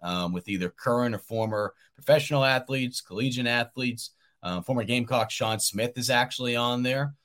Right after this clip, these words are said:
talking about the Kansas City Chiefs. Um, so if you wanna listen to a former Gamecock, Deshaun Jackson's on there, Bill Polian, the N F L Hall of Fame G M.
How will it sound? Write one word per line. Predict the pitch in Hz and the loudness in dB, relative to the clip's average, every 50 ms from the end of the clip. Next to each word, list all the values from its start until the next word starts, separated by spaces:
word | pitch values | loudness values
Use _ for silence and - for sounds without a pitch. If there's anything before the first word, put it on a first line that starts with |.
| _ _ - | _ _ -4
talking | - 113 110 107 - 120 117 | 0 0 0 0 -2 -2 0
about | 104 110 107 107 | 0 0 0 0
the | 104 | -4
Kansas | - - 110 113 107 101 98 - | -4 -4 -2 -2 -2 -4 -4 -2
City | - 113 104 101 90 | -2 -2 -2 -2 -4
Chiefs. | - - - 117 120 135 139 - - - - _ _ _ - - - - | -4 -2 -2 0 0 -2 -2 -4 -6 -6 -8 _ _ _ -20 -20 -12 -8
Um, | 92 98 98 98 98 92 | -4 -4 -2 -2 -4 -4
so | - | -6
if | 95 104 | -8 -6
you | 104 | -4
wanna | 104 110 107 104 | -2 -2 -2 -2
listen | 101 104 107 104 - - 107 101 | -2 -2 -2 -2 -2 -4 -4 -6
to | - - 110 | -6 -6 -8
a | 101 | -8
former | - - 110 104 101 | -6 -6 -6 -6 -4
Gamecock, | 92 90 104 110 101 - 113 104 - - | -4 -2 -4 -4 -2 -2 -2 -2 -2 -4
Deshaun | - - - 92 85 85 | -8 -8 -8 -8 -6 -6
Jackson's | 85 - 110 123 139 147 - - 120 117 110 107 | -2 2 4 4 4 4 2 0 -2 -2 -2 0
on | 120 117 113 113 113 | 0 0 0 0 2
there, | 113 113 110 107 | 2 2 2 2
Bill | 104 104 110 107 92 | 0 0 0 0 -2
Polian, | - - 110 123 123 123 120 120 117 113 110 | 0 0 2 2 4 2 2 0 0 -2 -2
the | 101 92 90 87 - _ _ - - - - - | 0 0 -2 -2 -4 _ _ -20 -20 -20 -12 -6
N | - 113 110 | -2 0 0
F | 113 110 - | 0 2 2
L | 117 110 107 107 101 | 4 4 4 4 4
Hall | 95 110 113 113 110 | 2 4 4 4 4
of | 110 107 | 4 2
Fame | - 120 117 113 110 101 | 2 0 0 0 0 0
G | 98 110 117 110 107 | 0 0 0 2 2
M. | 110 113 110 107 113 | 2 2 2 0 -4